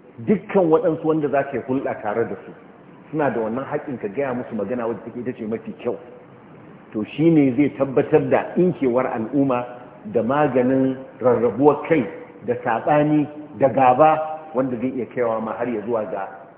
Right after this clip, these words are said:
a rinka zubar da jini ana yaƙi. To sannan sai Allah Ta'ala ya fa-, a, a, ya ce,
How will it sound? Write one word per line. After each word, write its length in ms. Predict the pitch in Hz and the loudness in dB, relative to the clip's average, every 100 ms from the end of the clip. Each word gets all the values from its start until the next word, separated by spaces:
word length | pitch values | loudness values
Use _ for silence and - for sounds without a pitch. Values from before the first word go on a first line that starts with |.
| - | -12
a 80 | 104 | -10
rinka 220 | 117 113 | -8 -10
zubar 240 | 117 117 120 | -4 -4 -2
da 80 | 107 | -6
jini 260 | 104 107 - | -8 -10 -10
ana 140 | 107 | -12
yaƙi. 360 | 101 104 101 - - - - - - - - - - - - - - - - - - - - - - - - - - | -8 -8 -8 -16 -20 -20 -20 -20 -20 -20 -20 -20 -20 -20 -20 -20 -20 -20 -20 -20 -20 -20 -20 -20 -20 -20 -20 -18 -6
To 120 | 104 | -2
sannan 300 | - 151 127 127 | 4 6 4 4
sai 100 | 131 | 4
Allah 360 | - 147 131 | 6 8 8
Ta'ala 400 | 123 120 135 147 143 - - - - - | 4 4 6 6 4 0 -10 -14 -18 -10
ya 180 | 117 131 | 4 6
fa-, 240 | 143 127 - | 6 4 4
a, 120 | 120 107 104 101 | 2 0 -2 -4
a, 160 | - 110 101 95 95 - | -4 -2 -2 -4 -8 -12
ya 200 | - 120 | 0 2
ce, 380 | 143 - 131 127 | 2 2 0 -2